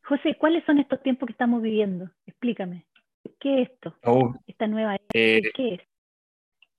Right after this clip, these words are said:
Speaker 2: es, es que son muchas cosas. Por ejemplo, eh, es un tema del manejo del tiempo interno propio, pero también es del uno en uno, eh, no, no es, em, social,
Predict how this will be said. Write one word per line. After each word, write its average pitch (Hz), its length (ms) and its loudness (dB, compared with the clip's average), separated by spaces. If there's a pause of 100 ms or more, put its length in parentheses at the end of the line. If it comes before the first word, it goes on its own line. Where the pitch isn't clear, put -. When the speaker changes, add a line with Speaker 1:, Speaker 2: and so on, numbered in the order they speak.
Speaker 2:
es, - 580 -2
es - 140 -6
que - 80 -4
son 127 180 4
muchas 127 240 4
cosas. 143 420 0
Por 107 120 -4
ejemplo, 123 560 0 (1500)
eh, 113 440 4
es 131 140 2
un 131 240 -2
tema 131 420 0
del 113 160 -2
manejo 123 380 0
del 143 200 -2
tiempo 135 460 -2
interno 123 500 2
propio, 143 400 -2 (580)
pero 113 220 4
también 113 420 2
es 135 180 2
del 123 160 0
uno 127 180 2
en 117 80 2
uno, 117 300 -2 (140)
eh, 107 300 -2
no, 110 180 -4
no 110 120 0
es, 123 360 -2
em, 117 760 -2
social, 110 480 -2